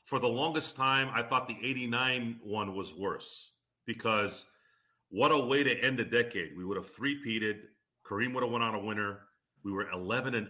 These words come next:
oh going into that finals, and then we, we both Magic and, and Byron Scott blow out their hamstrings.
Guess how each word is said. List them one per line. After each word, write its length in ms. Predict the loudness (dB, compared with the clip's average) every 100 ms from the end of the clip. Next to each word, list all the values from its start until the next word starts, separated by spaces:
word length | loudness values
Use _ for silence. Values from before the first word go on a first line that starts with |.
| -4
oh 340 | 0 0 -2 -6
going 280 | -6 -4
into 140 | -4 -2
that 180 | -4 -6
finals, 420 | -4 -4 -4 -6 -10
and 100 | -10
then 160 | -8 -10 -14
we, 100 | -20 _
we 160 | -14 -14 _ -20 -20 -20 _
both 340 | 2 2 2 0
Magic 480 | 2 4 0 -6 -6
and, 220 | -6 -6 -8
and 180 | -12 -4
Byron 300 | 0 0 0
Scott 400 | -2 -2 -4 -4
blow 200 | -2 0
out 160 | 0
their 120 | -4 -6
hamstrings. 800 | -4 -4 -6 -12 -18 -18 -18